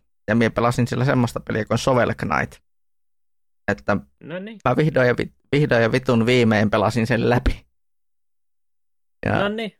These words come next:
Speaker 1: mä oon siis ennen tätä läpipelukertaa, kun mä pelasin sen tällä viikolla läpi, niin sitä, siitä edellinen pelikerta oli mulla vuoden kaksituhatta kaksikymmentä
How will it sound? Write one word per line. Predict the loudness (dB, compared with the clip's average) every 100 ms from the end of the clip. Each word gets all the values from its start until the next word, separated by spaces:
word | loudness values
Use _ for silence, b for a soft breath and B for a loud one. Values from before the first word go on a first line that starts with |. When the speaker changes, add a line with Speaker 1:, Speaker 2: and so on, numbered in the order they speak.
| _ 0
Speaker 1:
mä | 0 -2 -12 _
oon | 0 2 0
siis | 0 2 0 -2 -2
ennen | 0 2 2 2 0
tätä | 0 0 2 2 2
läpipelukertaa, | 0 -2 -2 0 0 0 -2 -4 -4
kun | -4
mä | 0
pelasin | 0 0 -2
sen | -2
tällä | 0 0 0
viikolla | 0 2
läpi, | 0 0 -4
niin |
sitä, | -2 0 0 -2 _ -4
siitä | 0 0 2 2
edellinen | 2 2 0
pelikerta | 0 0 2 -2 -2
oli | 0 0
mulla | 0 0 0 -2
vuoden | -2 -2 -2
kaksituhatta | -4 -4 -4 -2 -2 -2
kaksikymmentä | -4 -4 -4 -2 -2 -2